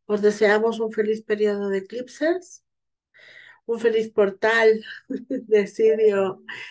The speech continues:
y de todos los seres de luz que nos acompañan. Y solo una frase que me repetían mucho estos días: "En aquello que me excluyes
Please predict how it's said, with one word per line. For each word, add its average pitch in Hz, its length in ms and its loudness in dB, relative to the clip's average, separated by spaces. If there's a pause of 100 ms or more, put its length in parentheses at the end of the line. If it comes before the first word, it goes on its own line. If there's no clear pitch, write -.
(200)
y 226 120 0
de 208 160 6
todos 214 400 2
los 202 180 -2
seres 196 300 -2
de 190 100 -2
luz 220 220 -2
que 202 100 -6
nos 190 200 -10
acompañan. 240 800 -4 (1160)
Y 233 520 -4 (180)
solo 262 340 -2
una 254 220 -4
frase 214 520 -4
que 196 140 -8
me 190 180 -2
repetían 190 560 -4
mucho 214 320 -10
estos 196 340 -12
días: 196 560 -6 (380)
"En 214 140 0
aquello 226 400 0
que 247 100 -8
me 202 120 -4
excluyes 254 880 -4